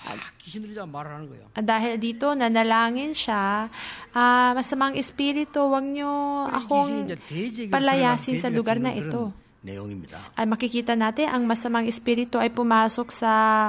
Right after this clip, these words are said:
Speaker 2: mga baboy.
Speaker 1: 어떻습니까?
Speaker 2: Ano sa tingin niyo?
Speaker 1: 여러분, 이 본문을 그냥 넘어가면 안 돼요.
Speaker 2: Wag niyo lang basta-basta basahin ang Bible passage na
Speaker 1: 어,
Speaker 2: ito.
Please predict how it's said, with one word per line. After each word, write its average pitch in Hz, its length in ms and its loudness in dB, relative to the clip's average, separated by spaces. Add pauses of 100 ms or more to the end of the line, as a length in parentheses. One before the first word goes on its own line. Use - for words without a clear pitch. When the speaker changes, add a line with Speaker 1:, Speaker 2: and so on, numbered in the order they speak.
(400)
Speaker 2:
mga 220 240 2
baboy. 190 560 0
Speaker 1:
어떻습니까? 147 640 -8 (160)
Speaker 2:
Ano 254 240 0
sa 285 80 0
tingin 311 320 -2
niyo? 262 240 0 (400)
Speaker 1:
여러분, 190 320 -4
이 233 160 -6
본문을 220 560 -6
그냥 214 320 -6
넘어가면 143 480 -10
안 110 160 -16
돼요. - 240 -20
Speaker 2:
Wag 262 80 -2
niyo 302 160 2
lang 302 160 2
basta-basta 254 560 0
basahin 247 560 2
ang 247 240 4
Bible 233 320 2
passage 214 400 -2
na 208 160 2
Speaker 1:
어, 196 80 -4
Speaker 2:
ito. - 80 -4